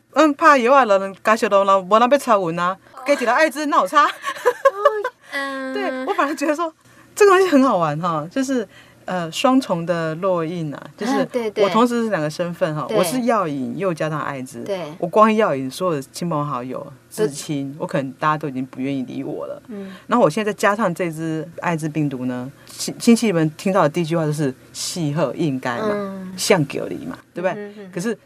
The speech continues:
Speaker 1: 对他们来讲呢，反正你已经排斥我一次了，我不插第二次，你，让你排斥啊。
Speaker 2: 人生反而变得异常的豁达，是不是？
Speaker 1: 对，他们是觉得“灵性高你啊，我不要弄啊”。更好玩是这一群人哦，很特别，是他们对于艾滋是什么不知道哎。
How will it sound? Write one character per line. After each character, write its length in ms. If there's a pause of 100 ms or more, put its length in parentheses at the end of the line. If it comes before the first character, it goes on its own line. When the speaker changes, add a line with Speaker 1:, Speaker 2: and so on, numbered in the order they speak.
Speaker 1:
对 100
他 120
们 80
来 100
讲 180
呢， 160 (260)
反 140
正 140
你 80
已 20
经 140
排 160
斥 120
我 140
一 60
次 220
了， 120
我 100
不 120
插 220
第 160
二 100
次， 180
你， 140
让 120
你 60
排 160
斥 220
啊。 120 (280)
Speaker 2:
人 180
生 220
反 200
而 120
变 200
得 100
异 180
常 180
的 80
豁 200
达， 220
是 120
不 20
是？ 60
Speaker 1:
对， 180
他 140
们 80
是 120
觉 140
得 140 (140)
“灵 140
性 220
高 320
你 160
啊， 120
我 80
不 80
要 120
弄 220
啊”。 220 (200)
更 160
好 140
玩 140
是 140
这 200
一 40
群 200
人 180
哦， 300 (280)
很 160
特 180
别， 80
是 120
他 120
们 100
对 120
于 60
艾 200
滋 140
是 140
什 180
么 200
不 100
知 200
道 320
哎。 240